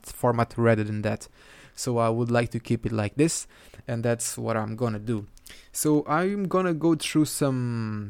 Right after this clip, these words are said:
questions I receive on, uh, on my Instagram, uh, that people would like to see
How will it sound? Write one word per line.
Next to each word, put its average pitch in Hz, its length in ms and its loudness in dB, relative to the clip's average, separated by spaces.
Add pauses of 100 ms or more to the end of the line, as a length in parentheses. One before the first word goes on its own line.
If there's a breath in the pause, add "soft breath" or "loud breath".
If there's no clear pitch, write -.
(100)
questions 123 500 2
I 117 60 2
receive 110 520 0
on, 107 220 -2
uh, 104 360 -4
on 127 140 -2
my 117 160 0
Instagram, 123 720 0 (680)
uh, 113 500 0
that 113 380 -2 (200)
people 131 340 2
would 120 140 2
like 117 340 2
to 110 600 0 (200)
see 120 520 2